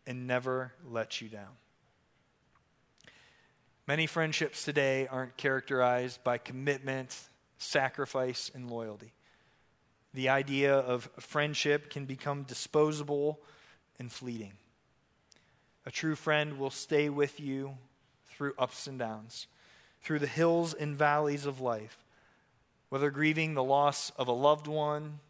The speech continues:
a job, or a dream, a true friend will be there for you. A true friend is there to help us process maybe marriage struggles or broken relationships.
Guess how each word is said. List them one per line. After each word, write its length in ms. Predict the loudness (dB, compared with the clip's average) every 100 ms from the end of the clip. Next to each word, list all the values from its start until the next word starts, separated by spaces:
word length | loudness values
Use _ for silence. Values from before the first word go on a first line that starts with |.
| _ _ _ -12
a 100 | -10
job, 760 | 0 4 6 6 4 2 0 -4
or 180 | -4 -4
a 80 |
dream, 560 | -6 -6 -6 -6 -8 -10 _ _ _ _ _ _
a 80 | -10
true 240 | -6 -4 -4
friend 480 | -2 0 0 -4
will 180 | -6 -6
be 220 | -4 -4
there 260 | -2 0 -2
for 260 | -6 -8 -8
you. 200 | -12 -18 _ _ _ _ _ -20 _ _ _ _ _ _
A 40 |
true 160 | -6 -2
friend 280 | 2 2 2
is 140 | 2
there 180 | 6 6
to 80 | 6
help 220 | 4 2
us 160 | -2
process 720 | 0 0 0 0 2 2 -2 -6
maybe 260 | -6 -6
marriage 440 | -8 -4 -2 -2 -4
struggles 680 | -6 -8 -10 -12 -12 -12 -14 -20 -20 -20 -20 _ _ _ _ -10
or 100 | -2
broken 460 | 4 6 4 -2
relationships. 1000 | -2 0 0 -2 -6 -8 -10 -12 -14 -14